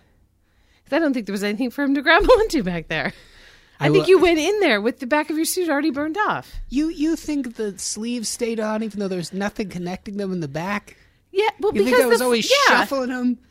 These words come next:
Speaker 1: No,
Speaker 2: Anytime
Speaker 1: no.
Speaker 2: I reached out to point to gum, I'd have to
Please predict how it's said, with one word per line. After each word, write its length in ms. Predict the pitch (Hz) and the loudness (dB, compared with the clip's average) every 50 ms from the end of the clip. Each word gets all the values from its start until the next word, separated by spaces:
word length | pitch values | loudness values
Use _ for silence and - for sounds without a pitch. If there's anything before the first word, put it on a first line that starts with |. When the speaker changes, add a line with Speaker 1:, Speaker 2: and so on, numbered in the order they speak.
| _ _ - | _ _ -8
Speaker 1:
No, 60 | 226 | -4
Speaker 2:
Anytime 320 | 233 466 508 508 - 233 | 0 2 4 6 6 6
Speaker 1:
no. 360 | 240 480 480 - 262 233 202 | 6 6 8 8 6 4 4
Speaker 2:
I 40 | 196 | 2
reached 280 | 196 233 247 - - 226 | 0 0 -2 -2 -2 -2
out 180 | 220 226 220 | -2 -2 -2
to 80 | 220 208 | -2 -6
point 300 | 180 - - 233 233 - | -8 -4 -6 -6 -4 -4
to 60 | 220 | -6
gum, 340 | 190 170 196 202 214 220 214 | -6 -4 -2 -2 0 0 -2
I'd 120 | 214 190 | -4 -4
have 160 | 185 196 - - | -6 -6 -6 -6
to 120 | 190 170 | -6 -8